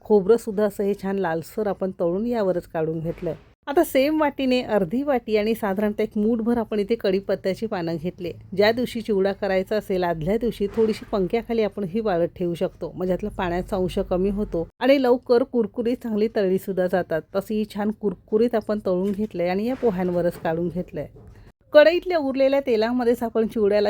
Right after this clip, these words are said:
छान फोडणी देणार आहोत, तर त्यासाठी याच तेलामध्ये अर्धा चमचा आपण मोहरी घेतलेली आहे. मोहरी चांगली फुलू द्यायची आहे.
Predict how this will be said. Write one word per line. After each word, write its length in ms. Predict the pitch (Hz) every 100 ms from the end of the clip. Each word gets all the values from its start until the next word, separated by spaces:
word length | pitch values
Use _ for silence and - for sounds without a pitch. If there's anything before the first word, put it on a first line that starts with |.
| 214
छान 160 | 190 208 240
फोडणी 340 | 202 185 190
देणार 300 | 180 170 156
आहोत, 240 | 160 - 165 -
तर 60 | 220
त्यासाठी 560 | 214 214 226 220 202
याच 280 | 185 190 -
तेलामध्ये 480 | 208 185 190 196 190
अर्धा 360 | - 175 165 214
चमचा 320 | 214 185 208
आपण 200 | 190 202
मोहरी 320 | 196 175 170
घेतलेली 400 | 170 175 - 170
आहे. 220 | 165 - 180 - -
मोहरी 300 | 202 196 226
चांगली 340 | 226 190 190 202
फुलू 280 | - 185 220
द्यायची 360 | 226 175 -
आहे. 260 | 202 -